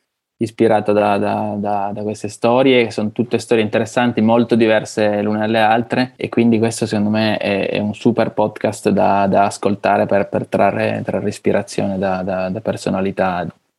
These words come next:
di spicco e di rilievo che vengono intervistate. Il secondo è una cosa specifica che anche, eh, aiuta, cioè, aiuta a capire che cos'è il sidro, ed è un manuale che è stato pubblicato da Slow Food qualche mese fa,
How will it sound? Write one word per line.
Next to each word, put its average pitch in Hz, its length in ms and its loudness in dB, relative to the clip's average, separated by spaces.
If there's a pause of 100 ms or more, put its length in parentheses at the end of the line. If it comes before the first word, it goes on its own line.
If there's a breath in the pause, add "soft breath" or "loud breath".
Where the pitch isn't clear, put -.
di 98 140 0
spicco 101 440 0
e 95 40 4
di 95 100 4
rilievo 95 520 2 (360 loud breath)
che - 80 -4
vengono 95 260 0
intervistate. 98 840 -2 (260 soft breath)
Il 127 120 0
secondo 139 680 2
è 120 160 2
una 117 160 0
cosa 117 200 -2
specifica 131 880 2
che 117 120 -2
anche, 113 540 0
eh, 98 580 -8
aiuta, 107 520 0
cioè, - 200 0
aiuta 120 420 2
a 117 40 -2
capire 117 380 2
che 113 100 -2
cos'è 117 220 0
il 120 120 2
sidro, 127 540 2
ed 113 160 -2
è 113 60 0
un 110 160 0
manuale 113 500 2
che 117 60 2
è - 20 -4
stato 110 240 -4
pubblicato 110 500 2
da 107 120 2
Slow 110 160 0
Food 104 500 0
qualche 113 260 0
mese 113 220 0
fa, 139 320 0